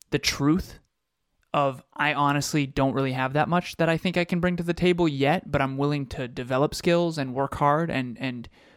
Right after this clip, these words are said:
learn and grow." I would much rather have that than someone saying, "Yeah, I have this, this, this, this, this, and this skill," and then not over-delivering. To go back to point number two of over-deliver. Brandon has,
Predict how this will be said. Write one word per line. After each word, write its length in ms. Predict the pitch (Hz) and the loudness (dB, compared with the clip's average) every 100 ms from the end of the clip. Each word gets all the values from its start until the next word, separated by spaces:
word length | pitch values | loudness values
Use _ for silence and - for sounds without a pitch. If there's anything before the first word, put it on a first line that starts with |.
| _ _ - | _ _ -6
learn 400 | 143 139 147 160 | 0 2 4 2
and 160 | 135 | 0
grow." 360 | 127 127 139 208 _ _ _ | 0 2 4 2 _ _ _
I 100 | 151 | -2
would 160 | 143 139 | 0 0
much 260 | 151 156 | 0 0
rather 220 | - 143 135 | 2 2 2
have 300 | 135 131 123 | 0 -2 -2
that 260 | 123 123 | -4 -4
than 220 | 131 117 | -6 -8
someone 400 | 131 151 135 127 | -6 -4 -2 -4
saying, 480 | 127 139 127 123 120 - _ _ | -4 -4 -4 -4 -8 -14 _ _
"Yeah, 180 | 160 147 | 0 2
I 60 | 135 | 2
have 280 | 135 139 131 | 0 -2 2
this, 220 | 139 - | 2 2
this, 260 | 143 131 | -2 -2
this, 280 | - 139 139 | 0 -2 -2
this, 300 | - 135 - | -4 -4 -4
this, 280 | - 135 - | -2 -2 -2
and 100 | 127 | -6
this 140 | 131 | -4
skill," 640 | 131 - - 156 147 135 127 | -4 -4 0 2 4 2 -2
and 180 | 135 139 | -2 0
then 300 | 135 131 131 _ - _ _ _ _ - | 0 -2 -6 _ -20 _ _ _ _ -6
not 260 | 143 139 | 0 2
over-delivering. 760 | 135 131 123 117 123 120 71 - _ _ _ _ _ _ _ _ | 2 0 -4 -4 -4 -6 -8 -12 _ _ _ _ _ _ _ _
To 100 | - | -4
go 140 | 156 135 | 0 2
back 300 | 131 127 - | 0 -2 -6
to 100 | 151 | -10
point 240 | - 120 | -6 -6
number 160 | 117 113 | -6 -8
two 200 | - 127 | -4 -4
of 80 | |
over-deliver. 640 | 123 113 110 113 117 - - _ - - - | -4 -6 -6 -6 -6 -8 -14 _ -20 -14 0
Brandon 380 | 156 160 160 143 | 2 4 2 0
has, 440 | 135 135 123 - | 0 0 -2 -8